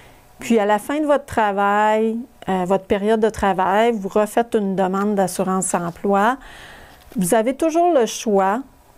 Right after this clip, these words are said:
de reprendre votre vieille demande, donc la demande précédente. Euh, quand on se situe dans la période de cinquante-deux semaines, donc dans la période d'un an,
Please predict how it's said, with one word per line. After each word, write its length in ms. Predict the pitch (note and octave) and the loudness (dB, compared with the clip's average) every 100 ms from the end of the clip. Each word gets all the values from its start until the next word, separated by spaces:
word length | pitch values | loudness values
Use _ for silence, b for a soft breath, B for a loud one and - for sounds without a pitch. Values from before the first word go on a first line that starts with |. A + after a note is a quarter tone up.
| - - - | -20 -20 -10
de 200 | - F3 | -2 2
reprendre 960 | G3 F#3+ B3 D4+ - D4 F4+ F4+ B3+ F3 F3 - - | 2 4 2 0 -4 -2 -2 0 -2 -4 -10 -20 -4
votre 260 | F#3+ F#3 | -4 -2
vieille 760 | F#3+ F3 F#3+ A#3 E4 D#4+ C#4 G3 | -6 -2 0 2 2 0 -2 -2
demande, 580 | E3 F#3+ F#3+ G3 D#4+ A3 | 0 0 0 -2 -2 -2
donc 300 | F3+ A3 A3+ | 0 -2 -2
la 180 | E3 D#3+ | -2 -2
demande 640 | D#3+ G#3+ A#3+ C4+ E4+ B3+ | 0 0 2 -2 -2 -4
précédente. 1160 | - - C4 C4 G#3 F3+ F#3 C4 F4 E4+ - - B B B B B B B - | -6 -2 -2 0 -2 -2 -2 -2 -6 -8 -14 -20 B B B B B B B -4
Euh, 200 | F#3+ F#3 F3+ | 0 0 0
quand 240 | B3+ C#4+ | 0 2
on 60 | A#3 | 0
se 80 | |
situe 400 | - - G3 - | -2 -4 -4 -2
dans 300 | B3+ A3 G3+ | 0 0 -2
la 160 | F#3+ F3+ | -2 -2
période 400 | F#3 F3+ G#3 G#3 | -2 0 0 2
de 100 | F#3+ | 0
cinquante-deux 680 | F#3 G3 G3 G3 F#3+ F#3 G3 | 0 -2 -2 0 0 2 2
semaines, 420 | F#3+ - F3 B3+ | 2 -2 -2 0
donc 240 | G3 G3 G3 | -2 -2 -2
dans 140 | F#3 | -2
la 120 | F3 | -2
période 480 | E3+ F3+ F3+ G3 F3+ | 0 -2 2 0 2
d'un 320 | G3 G3 F#3+ | 0 0 -2
an, 240 | E3 F#3 | -2 -2